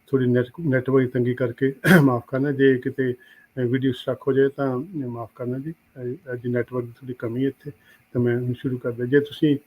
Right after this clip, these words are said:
ਇਹ ਪ੍ਰੋਗਰਾਮ <clears throat> ਤੁਹਾਨੂੰ ਪਸੰਦ ਆਵੇ, ਅਹ, ਸ਼ੇਅਰ ਕਰੋ ਆਪਣੇ ਦੋਸਤਾਂ ਮਿੱਤਰਾਂ ਨਾਲ, ਲਾਈਕ ਵੀ ਕਰੋ,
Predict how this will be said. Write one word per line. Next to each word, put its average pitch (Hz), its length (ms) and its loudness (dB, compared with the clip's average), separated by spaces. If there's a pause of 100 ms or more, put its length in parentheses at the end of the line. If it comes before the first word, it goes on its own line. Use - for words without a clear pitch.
(380)
ਇਹ 143 80 4
ਪ੍ਰੋਗਰਾਮ 135 420 4
<clears throat> 180 480 4
ਤੁਹਾਨੂੰ 131 220 -2
ਪਸੰਦ 147 300 -2
ਆਵੇ, 175 220 0
ਅਹ, - 600 -4
ਸ਼ੇਅਰ 147 280 4
ਕਰੋ 156 240 2
ਆਪਣੇ 147 180 0
ਦੋਸਤਾਂ 139 320 2
ਮਿੱਤਰਾਂ 139 300 0
ਨਾਲ, 147 160 -4 (400)
ਲਾਈਕ 123 280 0
ਵੀ 147 80 -2
ਕਰੋ, 151 340 -2